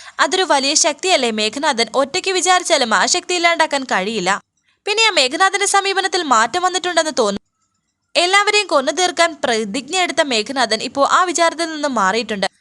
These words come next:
സേ-, സീതമ്മ ചോദിക്കുന്നു, "കേസിന്റെ കാര്യത്തിൽ ഇനി എന്താണ് ചെയ്യാനുള്ളത്?" എന്ന്.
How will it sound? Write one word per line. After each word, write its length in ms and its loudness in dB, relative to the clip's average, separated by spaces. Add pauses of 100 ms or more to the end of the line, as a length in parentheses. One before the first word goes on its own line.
(280)
സേ-, 340 0
സീതമ്മ 420 -2
ചോദിക്കുന്നു, 500 -2 (140)
"കേസിന്റെ 320 -2
കാര്യത്തിൽ 360 0
ഇനി 180 -6
എന്താണ് 400 0
ചെയ്യാനുള്ളത്?" 560 0
എന്ന്. 200 -2